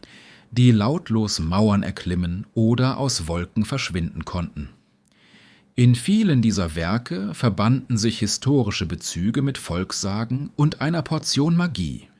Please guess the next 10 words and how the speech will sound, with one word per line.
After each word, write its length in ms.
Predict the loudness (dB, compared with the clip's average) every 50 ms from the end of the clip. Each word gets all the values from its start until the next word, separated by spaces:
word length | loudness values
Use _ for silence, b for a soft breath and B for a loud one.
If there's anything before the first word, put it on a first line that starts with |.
| _ -6
was 300 | -4 -2 -2 -2 0 2
den 220 | 4 4 6 8
Ninja 360 | 8 8 8 8 6 4 2
endgültig 800 | 0 0 2 2 2 2 0 0 4 4 6 6 6 2 0 0
in 80 | 0
den 140 | 0 0 0
Bereich 440 | -2 -4 -4 -2 -2 -2 -2 -2 -4
des 160 | -6 -6 -4
Fantastischen 840 | -4 -4 -4 -4 -4 -4 -2 -2 -2 -2 -4 -6 -8 -6 -6 -6 -4 -4
hob. 300 | -4 -6 -6 -10 -14